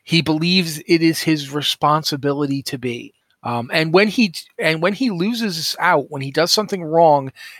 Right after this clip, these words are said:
something, there's always a price. There's always a price to be paid when he messes up. Um, the, the objective correlative of this is his horse, Invincible, which you can see. Um, sorry, the pun of that just struck me.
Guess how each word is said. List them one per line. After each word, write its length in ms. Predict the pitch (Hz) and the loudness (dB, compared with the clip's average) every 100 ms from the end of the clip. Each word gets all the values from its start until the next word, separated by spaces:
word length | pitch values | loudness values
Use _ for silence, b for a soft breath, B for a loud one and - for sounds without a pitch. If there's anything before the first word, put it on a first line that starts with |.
| B | B
something, 540 | - 190 180 202 165 - 226 - | 2 2 2 -2 -2 -6 -10 -4
there's 220 | 180 170 | 0 4
always 200 | 214 214 | 4 4
a 60 | 175 | 2
price. 680 | - 175 123 - - - - | 2 2 2 0 -2 -4 -12
There's 140 | 151 156 | -6 -4
always 320 | 156 196 220 | 2 2 2
a 80 | 208 | -2
price 400 | - 202 185 - | 0 0 0 -2
to 80 | 160 | -6
be 120 | 156 | -4
paid 300 | 170 151 139 | 0 0 -2
when 120 | 143 | -8
he 220 | 123 139 | -8 -10
messes 420 | 143 135 - 131 | -6 -6 -4 -4
up. 260 | 120 98 - _ _ _ | -6 -8 -14 _ _ _
Um, 460 | 113 113 107 107 - - | -6 -6 -8 -14 -14 -2
the, 200 | 131 127 | 0 0
the 160 | 143 | 0
objective 400 | 139 170 175 170 | 2 2 0 -2
correlative 420 | - 165 165 147 143 | 2 4 4 2 -4
of 100 | 139 | -4
this 200 | 147 147 | -4 -4
is 100 | 135 | -4
his 200 | 143 - | -6 -4
horse, 360 | 156 131 - | -4 -2 -2
Invincible, 640 | 135 123 135 - 107 - - _ - | -2 -4 -4 -4 -8 -16 -20 _ -8
which 200 | 131 175 | -2 0
you 80 | |
can 160 | - 180 | 0 -2
see. 440 | - 226 131 95 _ _ _ - 117 | 2 2 2 -4 _ _ _ -18 -12
Um, 320 | 110 107 107 _ _ - | -10 -12 -16 _ _ -4
sorry, 280 | - 156 135 | 0 2 2
the 80 | 123 | 0
pun 240 | - 151 | 0 0
of 80 | 131 | 2
that 200 | 127 123 | 0 -2
just 160 | 123 - | -4 -4
struck 260 | 143 123 | -4 -4
me. 260 | 120 110 | -6 -10